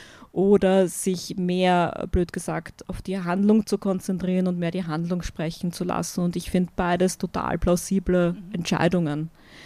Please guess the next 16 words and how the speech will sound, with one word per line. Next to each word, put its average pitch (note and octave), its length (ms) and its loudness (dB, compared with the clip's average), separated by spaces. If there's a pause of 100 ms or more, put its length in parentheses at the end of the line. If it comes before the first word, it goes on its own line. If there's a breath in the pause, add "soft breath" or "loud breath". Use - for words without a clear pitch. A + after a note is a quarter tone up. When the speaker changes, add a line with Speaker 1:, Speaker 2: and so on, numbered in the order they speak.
(360 loud breath)
Speaker 1:
Ähm, E3+ 200 2
bei E3+ 140 2
Es E3 140 -2
gibt G#3 200 4
uns G#3 140 6
habe F3+ 180 2
ich - 140 -4
offensichtlich F3+ 640 2
ganz E3+ 260 -4
stark E3+ 260 -4
die F3 80 -10
Sprache E3+ 500 -2
sprechen - 440 -4
lassen. E3+ 300 -2
Das E3 180 -2
ist - 320 -8